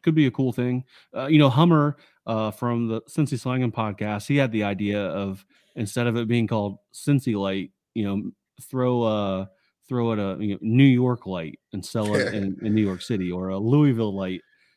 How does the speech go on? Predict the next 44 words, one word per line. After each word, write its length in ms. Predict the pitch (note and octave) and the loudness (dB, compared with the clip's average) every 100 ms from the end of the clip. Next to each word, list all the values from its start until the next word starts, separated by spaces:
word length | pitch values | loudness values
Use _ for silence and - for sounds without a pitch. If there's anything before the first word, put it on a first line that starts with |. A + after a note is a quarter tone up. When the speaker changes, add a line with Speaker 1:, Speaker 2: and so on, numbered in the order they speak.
| _ | _
Speaker 1:
All, 160 | C3 - | -4 2
all 160 | D3+ D3+ | 4 6
the 100 | C3+ | 6
money's 300 | C3+ C3 A#2+ | 4 2 0
still 260 | - C3+ | 0 0
going 220 | A#2+ A#2 | 2 0
to 80 | G#2+ | 0
help 220 | A#2 A#2 | -2 -4
U-, 120 | G#2+ - _ | -6 -8 _
U 160 | A#2+ A#2 | -4 -2
C 180 | B2 | 0
athletics, 560 | G#2+ G2 A2+ F#2 F2 - | -2 -2 -4 -4 -8 -10
but 160 | G2+ F#2+ | -6 -6
it's 100 | G2+ | -4
just, 260 | A2 - - _ _ _ | -8 -10 -16 _ _ _
that 100 | D3+ | 0
was 140 | C3 | 2
his 180 | C#3+ B2+ | 2 0
idea. 340 | F#2 F2+ F#2 F#2+ | -2 -4 -4 -4
I 80 | |
thought 140 | A#2+ B2 | -4 -4
that 100 | G#2+ | -4
was 100 | G2+ | -4
kinda 220 | A2 G2 | -6 -6
clever. 480 | - F#2 F2+ G2+ D#2+ | -8 -10 -8 -10 -8
I'll, 160 | G2+ E2 | -10 -8
I'll 160 | G#2 | -10
give 140 | G#2 G#2+ | -4 -4
him 140 | G2 | -2
credit 260 | G#2 G2 - | -4 -6 -8
for 100 | F2+ | -10
that. 260 | F#2+ F#2 | -8 -6
I, 60 | G2 - _ - _ _ | -10 -14 _ -20 _ _
I 60 | G#2 | -2
wouldn't 220 | A2+ A2+ | 0 2
mind 240 | G#2 G2 | 2 -2
seeing 180 | - G2+ | -2 -2
that 120 | G2 | 0
as 120 | F#2 F#2+ | -4 -4
well. 280 | G2 F2 | -6 -4
So, 260 | F2+ G2 F#2+ | -6 -4 -2
you 80 | A2 | 0
know, 80 | G#2+ | 2
where 220 | B2+ | 2